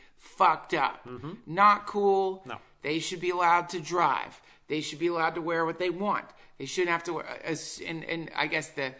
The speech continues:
Speaker 1: that being said, the assumption is they're being forced to wear the burqas, which I think a lot of them are. Many of them are
Speaker 2: Yeah.
Speaker 1: being married off when they're, like,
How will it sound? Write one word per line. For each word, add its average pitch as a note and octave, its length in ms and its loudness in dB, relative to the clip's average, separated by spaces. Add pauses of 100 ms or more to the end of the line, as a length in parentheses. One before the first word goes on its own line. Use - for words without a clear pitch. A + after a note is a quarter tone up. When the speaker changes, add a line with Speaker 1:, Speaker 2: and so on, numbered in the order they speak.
(640)
Speaker 1:
that C#3+ 220 2
being C#3+ 200 -6
said, F3 280 -2
the C#3+ 80 -4
assumption D3 420 -6
is C3 80 -10
they're C3+ 120 -4
being C3 200 -10
forced G3 420 2
to E3 80 -10
wear D#3+ 140 0
the D3 100 -4
burqas, C#3+ 320 -6
which C#3 100 -10
I D#3 80 -2
think D3+ 140 -4
a D3 40 -4
lot C#3+ 220 2
of C3 60 -8
them C#3+ 140 -8
are. C#3 180 2
Many D3+ 180 -6
of D#3 40 -6
them D#3+ 140 -6
are D#3 40 -4
Speaker 2:
Yeah. D#3+ 60 0
Speaker 1:
being D#3+ 240 -4
married D#3+ 400 0
off D#3 280 6
when E3 80 -8
they're, D3+ 160 0
like, C#3+ 240 -2